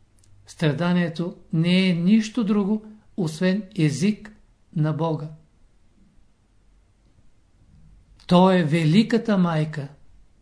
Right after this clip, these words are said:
Който иска Бог да му проговори, той трябва да е готов да понесе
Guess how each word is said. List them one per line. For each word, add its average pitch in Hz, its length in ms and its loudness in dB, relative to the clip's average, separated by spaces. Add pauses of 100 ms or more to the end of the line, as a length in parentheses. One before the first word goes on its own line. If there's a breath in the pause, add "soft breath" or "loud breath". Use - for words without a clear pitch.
(1040)
Който 208 440 2
иска 214 500 2 (160)
Бог 180 380 2
да 196 120 0
му 190 160 0
проговори, 190 720 2 (840)
той 196 340 0 (200)
трябва 180 380 0
да 180 120 0
е 185 100 2
готов 180 560 0 (140)
да 170 260 -4
понесе 190 640 -2